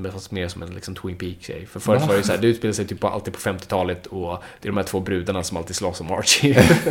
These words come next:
Speaker 1: <laughs> Och de har liksom gjort det nu, fast i ett stort så här mordmysterie i en småstad. Och, nej, det är,
Speaker 2: Jaha.
Speaker 1: det är faktiskt väldigt kul. Finns på Netflix nu.
Speaker 2: Ja, jag vet inte.
Speaker 1: Det är ganska kul.
Speaker 2: Det har jag missat.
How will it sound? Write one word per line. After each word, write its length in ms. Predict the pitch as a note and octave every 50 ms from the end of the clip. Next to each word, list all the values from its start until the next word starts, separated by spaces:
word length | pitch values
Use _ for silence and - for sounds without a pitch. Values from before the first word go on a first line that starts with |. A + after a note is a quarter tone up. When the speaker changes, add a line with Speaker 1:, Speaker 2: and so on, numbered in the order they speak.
| D3 - -
Speaker 1:
<laughs> 440 | - - - - - B2+ A#2+ - -
Och 100 | C3+ B2
de 100 | B2+ A#2+
har 80 | A2
liksom 260 | A2 A2 A2 A#2 A2+ A#2+
gjort 280 | C3+ D3+ D3 D3+ -
det 60 | -
nu, 120 | G2+ G#2 G2+
fast 220 | - A2 G2+ -
i 60 | G#2
ett 60 | G2+ G2
stort 220 | - A2 G2+ -
så 60 | -
här 80 | F#2+ G#2+
mordmysterie 840 | A2+ A#2+ A#2 A2 G#2+ G#2 A2 A2 G#2 - - B2 A#2 A2+ A2 G#2 F#2
i 20 |
en 100 | F2 F#2+
småstad. 840 | F#2+ - - B2 A#2+ A2+ G#2 G#2 F#2+ - - - - G#2+ F#2 F2 D#2+
Och, 340 | D#2 E2 F2+ E2 F#2 G2+ - -
nej, 180 | A2 A2 A#2
det 200 | A#2 A2+ G2+ G2+
är, 80 | G2 F#2+ F#2+ A2 G#2 G2 G#2
Speaker 2:
Jaha. 80 | A#2+ B2+
Speaker 1:
det 60 | C3
är 40 | C3
faktiskt 240 | B2 C3+ B2 B2 B2+
väldigt 260 | B2 A2 G#2+ G#2 -
kul. 180 | - A#2 G2 F2
Finns 160 | - C3 B2+
på 80 | - A#2+
Netflix 400 | A2+ G#2+ A2 - F#2+ F2+ - -
nu. 80 | F#2 F#2 - -
Speaker 2:
Ja, 100 | - A#2
jag 100 | B2 C3 B2+
vet 80 | A#2
inte. 220 | A#2+ B2 A#2 - G2+ G#2 G#2 G#2+ - G2+
Speaker 1:
Det 80 | G#2
är 40 | A2
ganska 200 | G#2 G#2+ - - - -
kul. 120 | - - - - _ _ _ _ _ _ _ _ _ _ _ - _ - - _
Speaker 2:
Det 100 | - C#3
har 80 | D3 D#3+
jag 100 | - C3+
missat. 440 | A#2+ A2+ G2+ - - G2+ G2+ - -